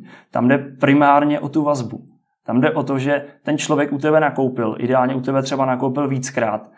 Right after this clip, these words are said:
a ten člověk nějakým způsobem je v tom případě navázaný k tomu tvýmu e-shopu. To znamená, ten člověk jakoby o něm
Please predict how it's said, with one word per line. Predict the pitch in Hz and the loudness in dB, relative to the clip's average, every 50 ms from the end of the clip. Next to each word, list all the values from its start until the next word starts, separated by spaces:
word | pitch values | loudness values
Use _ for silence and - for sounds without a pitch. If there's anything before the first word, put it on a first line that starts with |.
| - - - _ _ - | -20 -20 -20 _ _ -14
a | - | -8
ten | - - 143 139 | 0 0 2 2
člověk | 143 - 143 139 139 143 143 143 - | 2 0 -2 0 0 0 0 0 0
nějakým | 127 120 117 120 - 147 | 0 0 0 0 -2 -4
způsobem | 139 - - 147 135 - 151 139 139 143 143 | -4 -4 -6 -8 -6 -4 -2 0 0 0 0
je | 139 | -2
v | 139 | -2
tom | - 147 135 | -2 -4 -4
případě | - - - 143 139 143 | -4 -4 0 0 2 2
navázaný | 147 143 135 131 127 127 127 139 135 139 135 | 2 2 4 4 4 4 2 0 -2 -2 -4
k | 123 | -4
tomu | - 143 143 143 | -4 -2 -2 -2
tvýmu | 143 139 135 131 135 139 139 135 | -2 -4 -2 0 0 2 2 2
e-shopu. | 127 123 - 139 123 117 113 113 - - - _ _ _ _ _ _ | 0 -2 -2 -6 -6 -6 -8 -10 -12 -18 -20 _ _ _ _ _ _
To | - 135 | -4 0
znamená, | 123 135 143 143 156 156 151 151 | 2 4 4 4 4 4 4 2
ten | 147 147 165 160 | 2 0 -2 -4
člověk | 143 - - 139 127 127 147 147 156 | -4 -4 -4 -2 0 0 0 0 -2
jakoby | 156 156 - 165 165 165 | -4 -2 -2 -2 -2 -2
o | 165 156 | -2 -2
něm | 143 120 110 104 | -2 -2 -2 -4